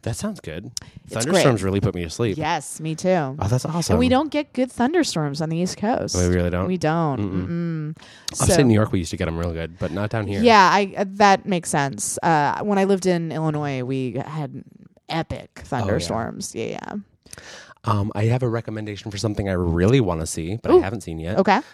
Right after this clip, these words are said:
Speaker 1: Um, it's a movie called Thoroughbreds.
Speaker 2: Ooh, I haven't heard of this.
Speaker 1: Uh, it's about these two, like, affluent girls who, like, try to kill their father.
Speaker 2: <laughs> Oh, okay.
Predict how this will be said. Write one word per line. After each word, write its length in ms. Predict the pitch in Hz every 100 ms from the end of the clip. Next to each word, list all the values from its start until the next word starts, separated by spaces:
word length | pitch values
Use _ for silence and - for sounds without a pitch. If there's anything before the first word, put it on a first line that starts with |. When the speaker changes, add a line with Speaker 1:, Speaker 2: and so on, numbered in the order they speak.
| _
Speaker 1:
Um, 240 | 92 92 87
it's 120 | -
a 20 |
movie 260 | 98 92 95
called 180 | 87 80
Thoroughbreds. 1000 | - 98 107 117 135 151 180 - - - - -
Speaker 2:
Ooh, 120 | 262
I 60 | 403
haven't 160 | 339 311
heard 160 | 370
of 100 | 415
this. 400 | 190 160 220 - - -
Speaker 1:
Uh, 200 | 92 90
it's 120 | 87
about 220 | 104 98
these 160 | 104 95
two, 560 | - - 110 110 110 110
like, 200 | 92 - -
affluent 640 | 104 - 107 98 98 95 _ _
girls 600 | 101 95 95 95 95 -
who, 140 | - 98
like, 360 | 92 - - _ _ _ _
try 240 | - 104 98
to 60 | 101
kill 180 | 113 110
their 120 | 107
father. 440 | 117 113 165 247 -
Speaker 2:
<laughs> 120 | -
Oh, 180 | 214 359 -
okay. 380 | 208 - 190